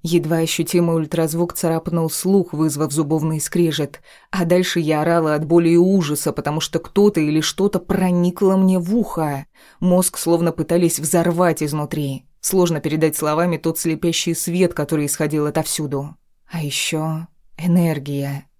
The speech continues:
Если раньше она лишь окружала, больно жалила меня электрическими импульсами или волнами чужих негативных эмоций, то теперь распирала изнутри. Я стала раздувшимся шариком, того и гляди, разорвет от избытка воздуха.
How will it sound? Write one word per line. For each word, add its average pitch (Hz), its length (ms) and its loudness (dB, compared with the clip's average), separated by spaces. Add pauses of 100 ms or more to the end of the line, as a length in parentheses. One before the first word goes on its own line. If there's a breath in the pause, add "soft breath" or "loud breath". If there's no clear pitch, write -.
(160)
Если 175 300 2
раньше 180 360 2
она 160 200 2
лишь 175 220 0
окружала, 165 680 0
больно 165 400 2
жалила 165 420 2
меня 160 320 0
электрическими 165 880 -2
импульсами 170 680 2
или 175 260 4
волнами 156 500 2
чужих 165 360 -2
негативных 165 640 0
эмоций, 165 680 0 (180)
то 180 120 2
теперь 196 720 2
распирала 175 1000 0
изнутри. 180 760 0 (280)
Я 160 200 -2
стала 160 320 -2
раздувшимся 160 640 -2
шариком, 143 640 -4
того 160 260 2
и 160 60 4
гляди, 165 360 2
разорвет 170 720 4
от 147 120 -4
избытка 147 440 -4
воздуха. 147 640 -4